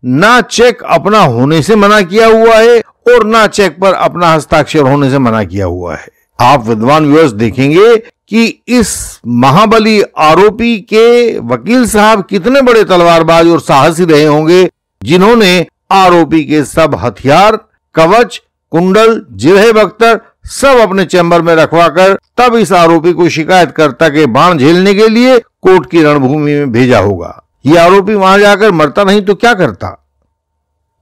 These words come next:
सुप्रीम कोर्ट को लगा कि यह आरोपी चालबाजी कर रहा है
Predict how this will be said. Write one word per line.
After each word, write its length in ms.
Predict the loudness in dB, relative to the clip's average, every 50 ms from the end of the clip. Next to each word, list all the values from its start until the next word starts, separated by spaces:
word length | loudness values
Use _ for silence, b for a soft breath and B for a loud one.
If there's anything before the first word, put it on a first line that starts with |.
| _ _ _ _ _ _ _ _ _ _ _ _ _ _ -20
सुप्रीम 480 | -8 -2 -2 -2 0 0 0 2 2 2
कोर्ट 240 | 2 2 0 0 0
को 100 | 0 0
लगा 420 | 2 2 2 2 2 2 2 2
कि 160 | 0 -2 -6 -4
यह 380 | -2 0 2 4 4 4 2 0
आरोपी 760 | 0 0 0 2 2 2 2 0 0 -2 -4 -4 -4 -4 -8
चालबाजी 580 | -8 -4 0 0 2 2 2 2 0 0 -2 -4
कर 160 | -4 -4 -2
रहा 280 | 0 0 0 2 2 2
है 300 | 2 2 2 0 0